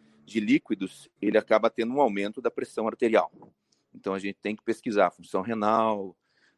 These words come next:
é, filtração, glomeru-, a filtração glomerular, ver exatamente como é que está o rim. Outro problema é quando o fluxo para o rim fica alterado. Por exemplo, estenose das artérias renais.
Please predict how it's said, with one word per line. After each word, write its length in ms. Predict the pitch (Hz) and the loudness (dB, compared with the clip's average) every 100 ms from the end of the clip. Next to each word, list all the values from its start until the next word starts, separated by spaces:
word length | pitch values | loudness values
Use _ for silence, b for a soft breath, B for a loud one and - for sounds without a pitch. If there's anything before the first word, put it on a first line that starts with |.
| - | -14
é, 120 | 90 | -12
filtração, 800 | - 95 95 95 - 104 117 107 | -10 -4 -2 -2 0 2 2 0
glomeru-, 600 | 98 95 95 85 87 82 | 0 0 -2 -2 -2 -2
a 180 | - - | -4 -10
filtração 440 | - - 90 110 | -12 -6 -4 -4
glomerular, 600 | 101 95 104 98 98 107 | -2 0 2 4 6 4
ver 200 | 98 104 104 | 0 -4 -2
exatamente 440 | 110 - 104 107 | -4 -4 -8 -8
como 160 | 110 107 | -6 -8
é 40 | |
que 60 | - | -8
está 240 | - 110 | 0 2
o 60 | 110 | 2
rim. 200 | 107 80 - _ _ _ b b b - | -2 -16 -18 _ _ _ b b b 2
Outro 280 | 151 - | 2 2
problema 560 | - 131 131 175 160 95 - - | -2 0 2 2 2 -6 -16 -12
é 80 | |
quando 200 | - 139 | -6 -4
o 40 | 139 | -6
fluxo 720 | - - 196 226 - - 113 | -6 2 2 2 -4 -2 -2
para 260 | - 113 110 | 4 4 4
o 40 | |
rim 280 | 113 151 165 | 2 -6 -6
fica 460 | - 190 - 147 - _ _ - | -2 0 2 0 -2 _ _ -2
alterado. 880 | 123 - 127 113 92 - - - - - | -2 2 2 2 0 -6 -12 -12 -8 0
Por 140 | 117 | 0
exemplo, 420 | 113 95 - _ _ b b b | 0 -6 -12 _ _ b b b
estenose 600 | _ - 101 104 127 143 139 | _ -6 -4 2 2 2 2
das 200 | 135 113 | 2 4
artérias 520 | 110 - 123 127 120 | 0 4 4 2 -4
renais. 560 | 117 101 71 - - | -6 -6 -10 -20 -20